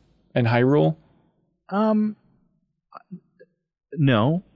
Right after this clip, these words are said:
Speaker 2: I don't think so. I mean, I, 'cause I don't really think of Skyward Sword as having two worlds. Right?
Speaker 1: Yeah,
Speaker 2: And that was
Speaker 1: yeah.
Speaker 2: more just, like, here, up here and down here.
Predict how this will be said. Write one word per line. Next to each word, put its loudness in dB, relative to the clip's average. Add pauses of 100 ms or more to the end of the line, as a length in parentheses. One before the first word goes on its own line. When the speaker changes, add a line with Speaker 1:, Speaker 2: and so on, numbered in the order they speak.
(200)
Speaker 2:
I -2
don't -2
think -2
so. -6
I 0
mean, 2
I, 2
'cause -2
I 4
don't 2
really 4
think -2
of 0
Skyward 0
Sword 0
as -6
having -4
two -6
worlds. -10
Right? 2
Speaker 1:
Yeah, 4
Speaker 2:
And 2
that 2
was 2
Speaker 1:
yeah. 6
Speaker 2:
more 2
just, -2
like, -2
here, -8
up -2
here 0
and -4
down -4
here. -8